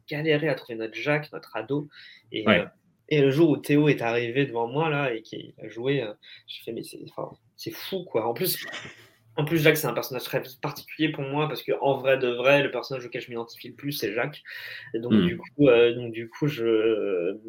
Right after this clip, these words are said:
Speaker 1: je, je sais pas, j'étais peut-être plus exigeant <laughs> concernant ce rôle. Et Théo, ouais, non, il était incroyable. Et ben, il fallait pas tricher, en fait. Et on trouvait que des gens qui étaient, euh, dans le fond, assez proches de leur rôle, qui me faisaient penser à, à leur rôle. Et c'est, euh,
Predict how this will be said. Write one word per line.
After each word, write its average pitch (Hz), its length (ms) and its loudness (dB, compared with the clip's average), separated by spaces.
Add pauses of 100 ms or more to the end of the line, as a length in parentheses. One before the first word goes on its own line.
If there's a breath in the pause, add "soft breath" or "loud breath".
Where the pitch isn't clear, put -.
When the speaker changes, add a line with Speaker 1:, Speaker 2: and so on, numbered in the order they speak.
(640 soft breath)
Speaker 1:
je, 113 760 0
je 113 40 -2
sais - 140 -4
pas, 117 120 2
j'étais 113 260 -2
peut-être 147 160 -6
plus 143 260 4
exigeant 143 640 2
<laughs> - 20 -20
concernant 143 480 2
ce - 220 -2
rôle. 165 400 4 (380 loud breath)
Et 123 180 4
Théo, 139 280 8
ouais, 131 100 8
non, 107 80 -2
il 101 100 -4
était 101 160 -10
incroyable. 117 720 0
Et 147 60 2
ben, 147 100 8
il 151 80 8
fallait 175 160 6
pas 208 140 8
tricher, 202 340 0
en 175 120 4
fait. 151 200 2
Et - 20 0
on 131 120 0
trouvait 156 280 4
que 190 100 6
des 175 200 10
gens 175 220 6
qui 151 260 0
étaient, 156 400 6
euh, 135 140 6
dans 123 180 -2
le 127 80 2
fond, - 160 -2
assez 151 220 2
proches 147 340 0
de 139 80 2
leur 123 200 2
rôle, 135 360 4
qui 123 180 -12
me 113 80 -20
faisaient 120 200 -10
penser 120 380 -6
à, 101 200 -2
à 104 60 -2
leur 110 140 0
rôle. 117 280 2
Et 95 80 -4
c'est, 92 340 -4
euh, 87 140 -2